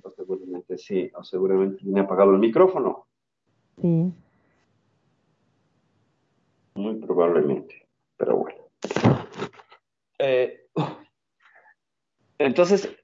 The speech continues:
Speaker 1: pones este asunto del dilema de dejar salir el enojo. Tiene tiempos y lugares, pienso yo. Tiene tiempos y lugares.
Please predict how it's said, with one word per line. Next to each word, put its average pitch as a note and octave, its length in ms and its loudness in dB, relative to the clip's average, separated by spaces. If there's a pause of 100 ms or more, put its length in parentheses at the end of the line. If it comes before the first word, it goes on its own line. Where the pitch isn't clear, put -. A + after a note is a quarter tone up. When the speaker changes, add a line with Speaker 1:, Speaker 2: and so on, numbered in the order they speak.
(360)
Speaker 1:
pones G#3 320 4
este F#3+ 200 0
asunto E3+ 280 0
del C#3 120 6
dilema B2+ 380 0
de G#2+ 200 4
dejar A#2 260 -2
salir A#2 260 0
el G#2+ 100 2
enojo. F#2+ 460 -6 (1400)
Tiene C3+ 220 0
tiempos A#2+ 400 0
y - 40 -8
lugares, D#2+ 400 0
pienso D2+ 340 -8
yo. - 260 -10 (1600)
Tiene G2 300 0
tiempos E2 360 -6
y - 40 -2
lugares. - 1200 -8